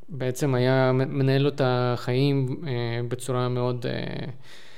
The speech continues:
קשוחה. אה, די דומה לאפוטרופסות, <laughs> הייתי אומר. אה, אבל הסיפור שם היה די ש-, אה, אה, זאת אומרת, הוא היה שונה רק בקטע ש-, אה,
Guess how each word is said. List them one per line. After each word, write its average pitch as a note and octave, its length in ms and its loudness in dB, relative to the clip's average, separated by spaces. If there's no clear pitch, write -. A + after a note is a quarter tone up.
קשוחה. C#3+ 480 6
אה, E3+ 220 8
די F3+ 160 12
דומה E3 280 10
לאפוטרופסות, C#3 840 2
<laughs> - 20 -2
הייתי D3+ 260 6
אומר. F3+ 240 8
אה, C#3 420 6
אבל E3+ 600 8
הסיפור D#3+ 300 0
שם D#3+ 180 2
היה D3+ 120 8
די D#3 540 6
ש-, - 180 -8
אה, D#3 60 0
אה, C3 40 -6
זאת A#2+ 140 -6
אומרת, E3+ 280 8
הוא F3 180 4
היה D#3+ 200 6
שונה E3 300 4
רק D#3 160 4
בקטע C#3 400 0
ש-, - 140 -2
אה, C3 60 0